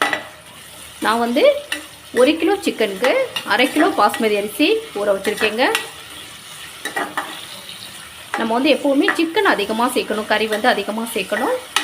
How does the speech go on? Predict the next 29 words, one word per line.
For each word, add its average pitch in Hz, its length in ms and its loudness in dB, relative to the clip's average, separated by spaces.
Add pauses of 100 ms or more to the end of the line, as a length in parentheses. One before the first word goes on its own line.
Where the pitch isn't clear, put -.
(440)
அரிசி 381 280 2
வந்து 226 200 2
கொஞ்சம் 262 220 2
கம்மியா 220 340 2
சேர்த்தா 202 260 0
தான் 339 140 2
உங்களுக்கு 208 260 0
பிரியாணி 233 360 4
ரொம்ப 196 200 -2
நல்லா 190 240 0
இருக்கும். 311 260 0 (220)
இப்போ 220 160 -4
இது 202 180 -4
நல்லா 214 240 0
வதங்கட்டும். 220 460 -2 (2500)
பாருங்க, 214 260 -2 (100)
வெங்காயம் 220 400 2
வந்து 254 200 0
நல்லா 202 260 0
வதங்கி 208 260 -2
வந்துச்சு 196 260 -8
பாருங்க. 233 220 2 (120)
இந்த 214 160 0
அளவுக்கு 190 260 -2
வதங்கணும். 208 360 0 (680)
இந்த 196 140 -4
அளவுக்கு 202 240 -2
வதங்கினா 202 260 -2 (100)
போதும். 208 320 -2